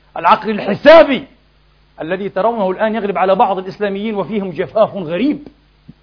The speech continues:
جفاف وقسوة وغلظة، ولذلك لا بركة حتى في العمل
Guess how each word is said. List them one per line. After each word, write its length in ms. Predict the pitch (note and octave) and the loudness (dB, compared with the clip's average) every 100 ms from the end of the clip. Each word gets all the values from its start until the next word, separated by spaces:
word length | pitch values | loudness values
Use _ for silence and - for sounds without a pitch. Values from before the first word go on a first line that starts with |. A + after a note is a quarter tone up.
| _ _ _ _ _ | _ _ _ _ _
جفاف 560 | - - G3+ A3 F#3 F3 | -20 -16 -4 -4 -2 -6
وقسوة 540 | E3+ - A#3 - G3+ | -6 -2 -4 -2 -2
وغلظة، 640 | G3 F3+ D#4+ D#4 D#4 E3 - _ _ _ _ _ _ _ _ _ _ _ _ | 0 0 -2 4 4 4 -4 _ _ _ _ _ _ _ _ _ _ _ _
ولذلك 460 | D#3+ D#3 G#3+ G#3+ F#3+ | -14 -6 -2 -2 -2
لا 140 | G3 | -4
بركة 380 | D#3 B3+ A#3+ - | 0 0 0 -4
حتى 320 | - - G3+ | -12 -10 -10
في 80 | D#3+ | -6
العمل 440 | E3 F#3+ C#4 G3+ | 0 4 4 2